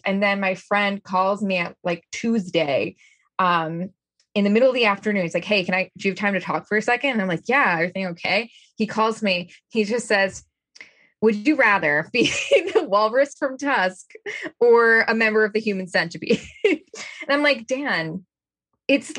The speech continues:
it's, like, two P M on a Tuesday. I thought something was wrong. <laughs> Like, did you just come up with this? Tusk is a fucked up movie.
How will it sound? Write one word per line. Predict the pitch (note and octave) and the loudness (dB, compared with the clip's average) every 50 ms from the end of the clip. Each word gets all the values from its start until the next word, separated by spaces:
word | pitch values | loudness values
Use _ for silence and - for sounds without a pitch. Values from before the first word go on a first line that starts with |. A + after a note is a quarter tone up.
| C#4 - - | -8 -2 2
it's, | F4 - - - - | 2 2 2 2 2
like, | F#4+ E4 C4 C#4 - | 2 2 2 0 2
two | G4 D#4+ D4+ | 2 2 4
P | D#4+ D#4 C#4 | 4 2 2
M | C#4 C4 | 2 2
on | C#4+ D4 | 2 2
a | D#4 D#4 | 2 2
Tuesday. | - D#4+ D#4 D#4 D4 C#4+ A3+ A#3+ | 2 2 2 4 4 2 2 2
I | B3+ | 2
thought | B3 C#4 C#4 C#4 C#4 C#4 C#4 | 4 4 2 2 2 0 -2
something | D4+ D4 C#4 D4 B3+ | -2 -4 -4 -4 -2
was | C#4+ D4 A#3 A3 | -2 -4 -4 -2
wrong. | G#3+ A#3+ C4+ D4 C#4+ C4 - - - | 0 2 4 4 4 4 4 2 -4
<laughs> | - - - A4+ A4+ A4 | -10 -2 -2 2 2 2
Like, | D#4+ - - - - - | 2 2 -2 -6 -4 -2
did | - F4+ - | -4 -4 0
you | E4 E4 E4 | -2 -2 -2
just | - - - _ - | -2 -8 -18 _ -6
come | C#4 B3 A#3 | -6 -4 -4
up | G3+ G#3 - | -8 -8 -10
with | B3+ B3+ - | -12 -10 -6
this? | C#4+ C#4+ D4 - _ - - - - - - - | -6 -6 -6 -6 _ -20 -20 -20 -20 -20 -8 0
Tusk | - C#4 C4+ C4+ - | 2 2 2 2 -2
is | C4+ A3+ | -4 -2
a | G3+ | -2
fucked | G#3 F3 E3+ - | -4 -4 -2 -4
up | - - - | -4 -4 -4
movie. | F#3 F3 - G#3+ - A3 G#3+ | -6 -8 -8 -6 -6 -6 -8